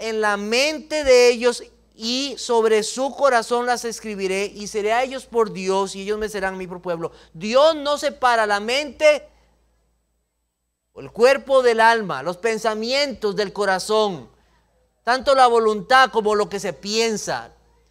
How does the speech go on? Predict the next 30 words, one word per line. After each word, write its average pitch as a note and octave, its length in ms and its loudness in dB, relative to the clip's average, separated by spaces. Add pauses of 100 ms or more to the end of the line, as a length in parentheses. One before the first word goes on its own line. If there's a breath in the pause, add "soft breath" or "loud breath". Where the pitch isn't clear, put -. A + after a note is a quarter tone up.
(140)
O - 40 -20
sea, A3 240 -2
hay A#3+ 240 0
una C#4+ 360 -2
relación B3 680 2
estrecha G3+ 720 -2 (220)
entre G3+ 260 -4
las F#3 160 0
dos G3 180 -4
cosas. C#3+ 600 -6 (2000)
Dios G#3 220 0
no A#3 140 0
desea A3 380 0
que G3+ 80 -6
las F3+ 140 -2
separemos. F3 840 -6 (2250)
No E3+ 120 -4
es F#3+ 80 -4
solo A3+ 200 0
un A3 60 -6
conocimiento, G#3 680 -4
sino F3 200 -8
un F3 80 -12
conocimiento G#3 720 -6
que F#3+ 100 -6
mueve F#3+ 300 -2
la A3 80 0
voluntad F#3+ 420 -4
del F#3 160 -6
hombre. B2+ 400 -6